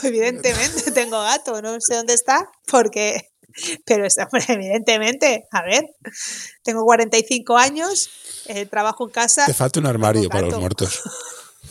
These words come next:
Speaker 1: <laughs> Nah, eso no, que luego
Speaker 2: Parecía
Speaker 1: huele.
Speaker 2: maja, traducía series.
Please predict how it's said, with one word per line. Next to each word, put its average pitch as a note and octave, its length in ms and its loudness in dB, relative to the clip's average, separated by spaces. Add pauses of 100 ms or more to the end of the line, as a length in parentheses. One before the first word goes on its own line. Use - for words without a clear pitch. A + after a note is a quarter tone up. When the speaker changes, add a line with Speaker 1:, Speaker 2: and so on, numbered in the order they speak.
(320)
Speaker 1:
<laughs> - 0 - (1040)
Nah, F3+ 200 -4
eso G3 180 -4
no, G#3 80 -4
que - 100 -6
luego G#3+ 140 2
Speaker 2:
Parecía G3+ 340 2
Speaker 1:
huele. F3+ 100 0
Speaker 2:
maja, C#3+ 540 -2 (520)
traducía C#3 480 2
series. C#3+ 480 2